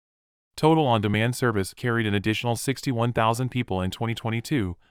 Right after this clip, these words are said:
but remains thirty percent below two thousand nineteen pre-pandemic levels. The Current carries one point four boardings per revenue hour. The two most utilized zones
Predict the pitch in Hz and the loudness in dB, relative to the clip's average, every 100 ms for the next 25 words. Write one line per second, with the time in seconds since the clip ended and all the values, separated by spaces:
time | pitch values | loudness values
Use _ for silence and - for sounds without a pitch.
0 | _ - 110 113 113 113 - 131 147 143 | _ 0 2 2 2 0 0 2 2 -2
1 | 127 113 104 107 101 98 - 127 113 110 | -2 -4 0 2 2 0 -2 0 0 0
2 | 113 104 107 - 110 104 120 113 113 101 | 0 -2 -2 -4 -6 -4 -4 -2 -2 -2
3 | 98 101 113 107 85 - - _ _ _ | -2 -2 -2 -2 -4 -8 -16 _ _ _
4 | _ _ _ _ _ - 120 165 190 - | _ _ _ _ _ -8 -2 0 0 0
5 | 120 110 98 107 143 139 139 135 131 131 | 0 0 -2 -2 -2 -2 -4 -2 0 0
6 | 123 113 98 92 - 104 107 117 110 98 | 0 0 0 -4 -2 2 2 2 -2 -4
7 | 92 76 - _ _ _ _ _ _ _ | -4 -8 -14 _ _ _ _ _ _ _
8 | _ 117 - 180 160 147 123 120 123 117 | _ -2 2 2 2 2 0 2 2 2
9 | - 104 95 | 0 0 0